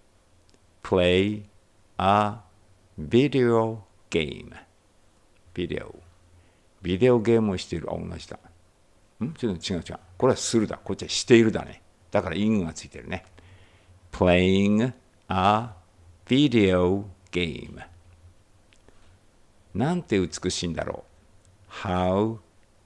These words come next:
beautiful。なんて美しい部屋なんだ。What a beautiful room。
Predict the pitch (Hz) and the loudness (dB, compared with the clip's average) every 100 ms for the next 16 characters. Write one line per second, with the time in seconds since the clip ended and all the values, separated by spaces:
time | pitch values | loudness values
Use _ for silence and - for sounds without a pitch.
0 | _ 98 131 135 107 - - - - _ | _ 4 4 0 -6 -4 -6 -6 -18 _
1 | _ _ - - - - - _ _ _ | _ _ -20 -20 -20 -20 -20 _ _ _
2 | - 85 147 165 120 101 - - 92 92 | -8 -4 -4 -2 -2 -2 -4 -6 -4 -2
3 | 87 92 87 82 82 80 - - _ _ | -2 -2 -4 -6 -10 -12 -14 -16 _ _
4 | _ _ _ _ 85 85 117 160 - - | _ _ _ _ -4 0 0 0 -10 -20
5 | _ _ _ _ _ _ - 90 110 131 | _ _ _ _ _ _ -4 0 0 0
6 | - _ _ _ _ _ - 76 101 113 | -10 _ _ _ _ _ -16 -2 2 4
7 | 131 127 131 127 113 110 110 117 - - | 2 -2 -6 0 2 4 2 -4 -12 -12
8 | 85 101 98 82 - | 2 4 4 0 -10